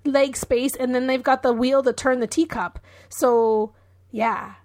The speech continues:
And sometimes you see, like, a bunch of adults in there, and you're like, "Holy smokes, like, how do you fit in there?" Two adults is okay. You just have to kinda, one,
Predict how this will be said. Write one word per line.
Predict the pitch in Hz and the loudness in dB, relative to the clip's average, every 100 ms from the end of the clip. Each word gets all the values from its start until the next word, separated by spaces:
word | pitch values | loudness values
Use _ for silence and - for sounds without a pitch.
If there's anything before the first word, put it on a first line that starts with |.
| - | -6
And | 285 | -2
sometimes | - 330 494 494 | 0 2 0 0
you | 415 | -2
see, | - 370 | 0 0
like, | 339 302 | 0 0
a | |
bunch | 240 262 294 | 0 -2 0
of | |
adults | 254 254 247 233 | 0 2 0 0
in | 226 | -2
there, | 220 214 | -2 -4
and | |
you're | 220 | -4
like, | 220 214 | -4 -4
"Holy | - 269 208 | -2 -2 -4
smokes, | - 240 220 - - | -6 -4 -4 -6 -8
like, | 214 214 - - | -8 -8 -16 -10
how | - 233 202 180 - _ - - - _ _ - | -2 -2 -2 -6 -16 _ -20 -20 -20 _ _ -4
do | |
you | 233 | -2
fit | - 226 | 0 0
in | 196 | 0
there?" | 180 180 190 - - | -4 -8 -12 -14 -2
Two | 381 | 2
adults | 359 311 285 285 | 2 2 0 0
is | 277 | 0
okay. | 240 - 220 | 0 0 -6
You | 214 | -6
just | 240 - | -6 -6
have | 233 | -8
to | 233 | -8
kinda, | 214 226 208 | -10 -8 -6
one, | 208 233 233 | -2 -2 -2